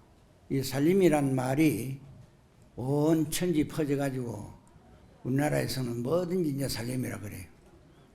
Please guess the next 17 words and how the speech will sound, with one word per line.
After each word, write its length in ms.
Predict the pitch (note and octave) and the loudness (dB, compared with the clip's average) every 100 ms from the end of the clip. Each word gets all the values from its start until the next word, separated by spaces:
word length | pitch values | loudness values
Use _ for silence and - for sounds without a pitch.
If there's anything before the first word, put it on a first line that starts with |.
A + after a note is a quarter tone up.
| - | -6
나라에도 480 | C3 C3 A#2 A#2 A#2+ | -2 -2 -2 -4 -6
살림이다, 680 | - A2 A2+ A#2+ A#2 A#2+ A#2 | -6 -6 -4 -4 -4 -6 -6
뭐, 340 | B2 B2 C3+ | -6 -6 -8
가정에도 540 | - A2+ A#2+ C3 A#2+ A#2 | -6 -4 -2 -2 -4 -6
살림이다, 640 | G#2+ A2+ B2+ B2+ B2+ B2 | -8 -6 -6 -6 -6 -6
뭐, 200 | A#2+ A#2 | -8 -6
회사에도 560 | G#2+ B2 B2 C3 B2 B2 | -4 -4 -4 -4 -6 -8
살림이다. 680 | - A2+ C#3 C3+ B2+ A#2+ - - - - - | -8 -6 -6 -6 -8 -10 -16 -20 -20 -20 -20
전부 360 | - D3+ F#3 D#3+ | -6 0 2 2
이제 160 | C3+ C#3 | 0 0
이 220 | C3 C3 | -4 -4
살림이란 640 | A#2 B2+ C#3 C#3 B2 A#2 | -6 -4 -2 -2 -2 -4
말이 220 | A2 A2+ | -4 -4
나왔거든요. 840 | G#2+ G2+ G2+ G#2+ F#2 F2 G2+ D3+ E3+ - - - - - - _ - - - - | -6 -8 -8 -10 -10 -10 -10 -10 -12 -18 -20 -20 -20 -20 -20 _ -20 -20 -20 -6
근데 240 | D#3+ D#3+ | 0 0
살림이란 880 | C#3+ B2 C#3+ E3 F3 D#3+ D3+ C3+ - - - - _ _ - _ - _ - - - C3 | 0 -2 2 4 6 6 4 2 -4 -12 -20 -20 _ _ -20 _ -20 _ -20 -20 -10 -4
것이 440 | C3+ C3+ A#2+ - | -2 -2 -6 -10